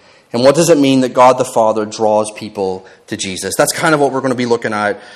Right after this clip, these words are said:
um, as we try to unpack this passage again, uh, this evening. But for now,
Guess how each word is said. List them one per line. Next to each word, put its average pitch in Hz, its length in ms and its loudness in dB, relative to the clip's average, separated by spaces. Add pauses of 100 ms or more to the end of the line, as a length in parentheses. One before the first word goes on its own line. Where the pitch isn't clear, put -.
(160)
um, 101 400 -4
as 110 160 -8
we 113 60 -8
try 117 320 -6
to 107 320 -4
unpack 110 460 -6
this 104 160 -10
passage 101 580 -8 (460)
again, 101 420 -6
uh, 95 160 -10
this 92 240 -8
evening. 90 320 -14
But - 140 -2
for 180 160 2
now, 175 360 6